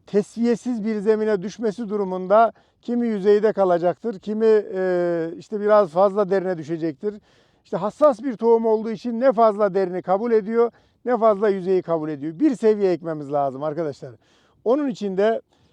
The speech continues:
ekim öncesi toprak hazırlığı çok önemli. Biz burada onu sağlamaya çalıştık. Yani gördüğünüz gibi tarla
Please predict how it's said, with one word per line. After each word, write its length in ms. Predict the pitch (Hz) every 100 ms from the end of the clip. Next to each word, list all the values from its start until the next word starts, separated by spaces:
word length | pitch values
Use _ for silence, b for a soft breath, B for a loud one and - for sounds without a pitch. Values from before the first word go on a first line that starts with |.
| _ _ 196
ekim 260 | - 277
öncesi 420 | 254 208 196 170
toprak 360 | 220 214 196 170
hazırlığı 420 | 180 160 170 208
çok 220 | 208 196
önemli. 480 | 175 151 139 190 214 - _ _ _
Biz 200 | 269 269
burada 260 | 269 247 247
onu 160 | 247
sağlamaya 540 | 202 226 220 208 190 175
çalıştık. 640 | 170 156 - 233 - -
Yani 300 | 214 214 170
gördüğünüz 560 | 190 220 202 214 208 170
gibi 200 | 175 160
tarla 480 | 190 165 165 190